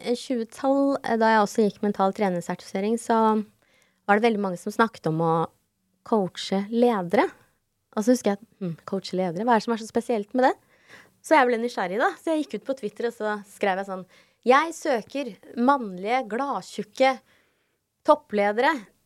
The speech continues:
t-, som jeg kan coache.» Og så fikk jeg mange forskjellige, eh, mailer da, fra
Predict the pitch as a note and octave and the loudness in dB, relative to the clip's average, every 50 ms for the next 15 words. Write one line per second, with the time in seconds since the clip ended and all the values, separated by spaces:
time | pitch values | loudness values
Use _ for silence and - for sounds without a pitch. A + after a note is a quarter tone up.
0 | _ _ - - - _ _ - A3 - - C4 C4+ C4 B3+ - D4 C4+ - - | _ _ -20 -20 -20 _ _ -18 -14 -6 0 4 4 4 4 2 -2 -4 -2 -2
1 | C#4+ C4 A3+ - - - - - G#4 - - - - - - - - _ _ _ | -2 -2 -2 -6 -10 -6 0 0 0 0 0 -6 -12 -14 -16 -16 -18 _ _ _
2 | - E4+ - G#4+ - - C#4 - - - D#4+ E4 E4+ D#4 B3+ G#3 F#3+ A#3 C4 - | -12 -6 -6 -6 0 0 0 0 2 2 2 4 4 2 0 0 -2 -2 -4 -2
3 | D4 A#3 G#3 G3 G#3 G#3 A3 A3 A3 A3 A3 A3 G#3+ - - - A#3 A3 G#3+ G#3+ | -2 -2 -2 -2 -2 0 2 4 4 4 2 2 -2 -6 -6 -4 -4 -2 -2 -4
4 | G#3+ G#3+ G#3+ G#3+ A#3 A#3+ A3 F#3 G3 A#3+ F#4+ A4 G#4+ - - - - D4+ D#4 D4 | -4 -4 -4 -2 -2 -2 -2 0 2 2 2 2 0 -2 -8 0 4 6 8 8